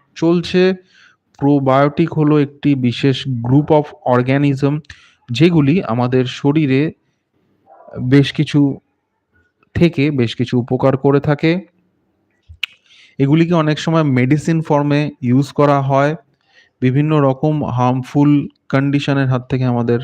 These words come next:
বাঁচাতে। তো ব্যাকটেরিয়া, ভাইরাস মানে যে সবসময় সেটা খারাপ হবে এমন নয়। এটি হলো এমন একটি নিদর্শন,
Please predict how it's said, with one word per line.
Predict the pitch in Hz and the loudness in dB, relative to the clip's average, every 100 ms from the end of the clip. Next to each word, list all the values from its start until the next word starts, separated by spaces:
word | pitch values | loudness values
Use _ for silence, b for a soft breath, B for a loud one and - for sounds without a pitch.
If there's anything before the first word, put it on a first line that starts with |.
| 170 - 117 | -8 -16 -4
বাঁচাতে। | 113 113 135 135 139 156 _ _ b b b b - | -2 0 -2 0 -4 -4 _ _ b b b b -8
তো | |
ব্যাকটেরিয়া, | 110 113 120 - - 160 160 151 147 196 165 | -4 -2 -4 -6 -4 0 2 2 2 -2 -2
ভাইরাস | 127 123 131 127 | 2 2 2 0
মানে | 123 123 123 | -2 0 -2
যে | 120 | -4
সবসময় | 117 - 123 - 156 143 | -8 -10 -10 -6 -4 -4
সেটা | 143 135 | -4 -6
খারাপ | - 135 | -4 -6
হবে | 135 135 131 | -4 -2 -2
এমন | 131 147 165 | -2 -2 0
নয়। | 190 196 B B - | 0 -2 B B -6
এটি | 120 131 | -2 0
হলো | 131 127 | 2 2
এমন | 117 143 | 0 0
একটি | 151 - | 0 -2
নিদর্শন, | 151 151 160 160 202 214 | -4 0 0 0 -2 -2